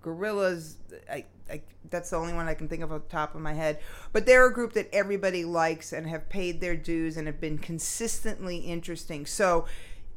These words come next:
for people to rally around them, especially up against a, a big business, speaks to their integrity. And it's really a shame because here are De La Soul.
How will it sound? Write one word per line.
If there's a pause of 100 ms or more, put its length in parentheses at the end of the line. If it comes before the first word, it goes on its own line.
(280)
for
people
to
rally
around
them,
especially
up
against
a,
a
big
business,
speaks
to
their
integrity. (260)
And
it's
really
a
shame
because
here
are
De
La
Soul.